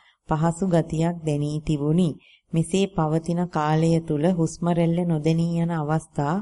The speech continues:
බොහෝ වාරයක් අත්විඳ අතර සිත පිට ගියත් එය නිරායාසයෙන්ම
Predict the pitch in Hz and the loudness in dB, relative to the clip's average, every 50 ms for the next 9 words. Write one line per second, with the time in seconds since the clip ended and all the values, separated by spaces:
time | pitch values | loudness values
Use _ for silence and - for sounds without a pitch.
0 | - - - - - _ _ - 160 156 156 175 175 180 175 175 170 160 160 160 | -6 -10 -18 -20 -20 _ _ -6 -4 0 0 2 2 2 2 2 2 2 2 2
1 | 160 160 165 165 170 170 - - - - - - _ - 156 165 165 160 160 160 | 2 2 2 2 0 -2 -4 -6 -6 -6 -6 -6 _ -2 0 2 2 2 2 0
2 | 170 - 156 151 - - 156 147 131 147 180 190 - - 156 - - 170 170 - | -2 -4 -6 -6 -2 -2 0 0 0 0 -2 -2 -4 -6 -4 -2 -2 -2 -2 -2
3 | 165 165 170 170 160 147 147 147 147 151 - 185 - _ - - - _ _ - | -2 -2 0 -2 -2 -2 -2 -2 0 0 -2 -2 -6 _ -20 -20 -20 _ _ -2
4 | 160 170 175 175 160 151 151 160 165 170 175 175 175 175 170 170 170 165 - 175 | 0 0 2 2 2 2 2 2 2 2 2 0 0 0 0 0 0 -2 -2 -2
5 | 165 160 156 147 147 | 0 0 -2 -2 -2